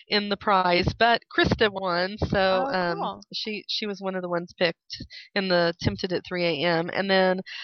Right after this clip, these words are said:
Speaker 1: um, just this weekend, I finished my Ishbel shawl, which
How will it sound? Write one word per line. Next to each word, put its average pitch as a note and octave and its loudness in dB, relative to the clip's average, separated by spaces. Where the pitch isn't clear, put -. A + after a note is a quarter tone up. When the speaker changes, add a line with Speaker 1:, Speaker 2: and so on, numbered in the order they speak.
Speaker 1:
um, F#3 2
just - 0
this - -2
weekend, A#3 2
I F3+ 2
finished - -4
my F3 2
Ishbel E3+ 2
shawl, F3 2
which - -2